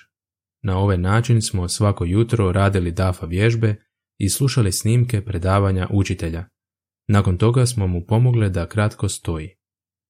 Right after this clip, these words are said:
Postepeno je mogao sjediti, a zatim sjesti u invalidska kolica da se kreće. Brijač, kojeg je unajmio da mu kod kuće ošiša kosu, bio je veoma iznenađen kada je vidio njegovo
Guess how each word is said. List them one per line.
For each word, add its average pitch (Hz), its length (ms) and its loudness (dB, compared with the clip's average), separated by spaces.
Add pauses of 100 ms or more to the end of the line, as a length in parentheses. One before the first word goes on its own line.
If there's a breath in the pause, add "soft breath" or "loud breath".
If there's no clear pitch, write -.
(420)
Postepeno 123 500 2
je 90 140 0
mogao 98 280 2
sjediti, 110 540 0 (460)
a 92 140 0
zatim 104 320 4
sjesti 113 540 0
u 87 160 -2
invalidska 98 540 2
kolica 110 600 0 (360)
da 110 80 2
se - 140 -2
kreće. - 380 0 (880)
Brijač, 98 600 0
kojeg 90 340 0
je 90 140 0
unajmio 98 520 2
da 90 160 0
mu 87 160 -2
kod 87 240 -4
kuće 101 360 0
ošiša 92 560 0
kosu, 113 540 0 (440)
bio 120 240 4
je 117 100 6
veoma 117 400 4
iznenađen 101 720 2
kada 90 200 -2
je 87 140 0
vidio 101 340 2
njegovo 90 600 0